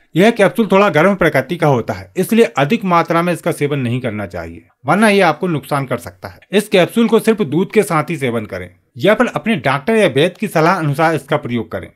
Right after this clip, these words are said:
यह कैप्सूल सिर्फ पुरुषों के लिए बनाए गए हैं, बच्चे और महिलाएं इसका प्रयोग न करें। यह मेडिकल स्टोर पर आपको नहीं मिलेगा, इसलिए आप इसको Amazon, Flipkart या फिर इनकी वेबसाइट से खरीद सकते हैं। लिंक आपको वीडियो के डिस्क्रिप्शन में मिल जाएंगे।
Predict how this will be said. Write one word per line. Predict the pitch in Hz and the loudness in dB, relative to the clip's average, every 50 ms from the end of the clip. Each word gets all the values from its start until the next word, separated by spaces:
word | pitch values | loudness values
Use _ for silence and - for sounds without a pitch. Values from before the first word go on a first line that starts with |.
| _ _ _ _ _ _ _ - | _ _ _ _ _ _ _ 0
यह | 151 202 226 | 2 2 2
कैप्सूल | 226 - 180 175 175 - 220 214 | 2 2 0 0 2 0 -4 -2
सिर्फ | 180 - 233 214 226 | 0 0 -2 0 -2
पुरुषों | 202 - 165 147 - - 214 208 190 | -2 0 0 0 0 0 0 -2 0
के | - 196 | 0 0
लिए | 175 165 151 | 2 2 0
बनाए | 135 127 123 117 117 120 117 | 0 0 -2 -2 -2 -2 -2
गए | 120 117 120 | -2 -2 -2
हैं, | 117 107 92 - 117 | -4 -6 -8 -8 -2
बच्चे | 120 143 143 - - 233 240 | -2 -2 -2 0 2 2 2
और | 226 - 175 156 | 4 4 2 2
महिलाएं | 143 139 131 139 147 170 196 175 156 | 4 2 2 4 2 2 2 0 -2
इसका | - - 190 180 | -2 -2 -2 -2
प्रयोग | - 160 170 180 180 185 | 0 0 0 0 0 0
न | 196 185 | 0 0
करें। | - 139 123 120 107 - _ _ _ _ _ _ _ - | 0 -2 -4 -4 -6 -14 _ _ _ _ _ _ _ -2
यह | 147 170 220 240 | 2 4 4 6
मेडिकल | 220 196 180 165 175 190 226 233 220 185 | 6 4 4 4 4 4 4 4 2 2
स्टोर | - - 175 170 | 0 0 0 0
पर | 156 190 202 | 2 2 2
आपको | 208 - - 120 - - 190 202 | 0 0 -2 -6 -4 -2 -4 0
नहीं | 208 185 160 170 165 | 2 2 2 4 2
मिलेगा, | 143 117 113 107 101 98 - _ _ - | 0 -2 -2 -4 -6 -6 -10 _ _ -4
इसलिए | - 185 180 240 240 254 226 | -4 0 2 4 4 4 2
आप | 160 - 147 160 180 180 185 | 2 2 2 0 2 2 0
इसको | 170 - - 202 185 | -4 -4 0 0 0
Amazon, | 139 131 135 143 151 151 165 175 180 | 2 2 0 0 2 2 2 0 0
Flipkart | 175 151 139 147 143 - - 151 156 170 180 - - | -2 -2 -2 -2 -2 0 0 2 2 2 0 -4 -2
या | 127 165 190 | 2 2 4
फिर | 190 226 202 | 4 4 2
इनकी | 190 175 165 202 208 | 2 0 0 -2 -2
वेबसाइट | 151 147 135 - - 151 143 143 143 | 0 0 -2 0 0 -2 -2 0 -2
से | - - | -6 -6
खरीद | - 139 139 139 139 | -2 -2 -2 -2 -2
सकते | - 123 - _ - 107 | -6 -10 -10 _ -16 -14
हैं। | 98 90 87 - _ _ - | -14 -14 -14 -16 _ _ -2
लिंक | 131 165 220 240 226 - - | 2 4 4 4 2 0 0
आपको | - - 233 - 208 196 | 0 0 2 2 0 0
वीडियो | 156 151 151 143 160 160 | 2 0 0 0 0 0
के | 180 180 | 0 -2
डिस्क्रिप्शन | 135 123 123 - - 127 120 107 - 139 147 | -2 -2 -6 -6 -6 -10 -10 -8 -6 -8 -6
में | 170 196 | -6 -4
मिल | 202 185 147 120 | -4 -4 -4 -4
जाएंगे। | 113 101 98 95 90 - - _ | -4 -6 -6 -8 -12 -14 -16 _